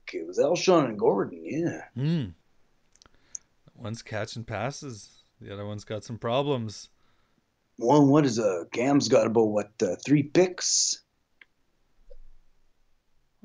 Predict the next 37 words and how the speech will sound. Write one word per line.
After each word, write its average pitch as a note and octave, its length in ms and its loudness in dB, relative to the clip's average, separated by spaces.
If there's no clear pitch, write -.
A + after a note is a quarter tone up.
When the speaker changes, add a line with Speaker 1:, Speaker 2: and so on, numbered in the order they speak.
Speaker 2:
Something B2+ 360 -8
around G2 320 -6
that. B2 280 -6
Speaker 1:
Cam F2+ 280 -8
Newton, C3+ 400 -4
yeah. C3 300 -4
Speaker 2:
It's - 220 -16
tough F3 240 2
to - 80 -16
keep D3+ 180 -8
track. F3+ 320 0
The A#2 80 -12
Jets A#2+ 380 -2
are C#3+ 100 0
on D3+ 240 0
and C#3 380 -4
the C#3 160 -2
Thursday C#3+ 340 -4
Night C#3 180 -6
Football, D3+ 480 -6
and C3+ 300 -2
we're C4 140 8
Speaker 1:
Ooh, - 20 4
Speaker 2:
recording C3+ 460 2
Speaker 1:
watch B2+ 120 -8
Speaker 2:
the - 0 -
Speaker 1:
the B2 260 0
Jets. - 380 -6
Speaker 2:
podcast. A3+ 120 -18
Speaker 1:
Is D#3 220 4
it D#3 80 -8
still F#3 260 6
one D#3 300 2
one? G#3+ 400 -4
Speaker 2:
Yeah, B2+ 280 -4
yeah. B2+ 200 -6
Speaker 1:
Ooh. F3 380 -10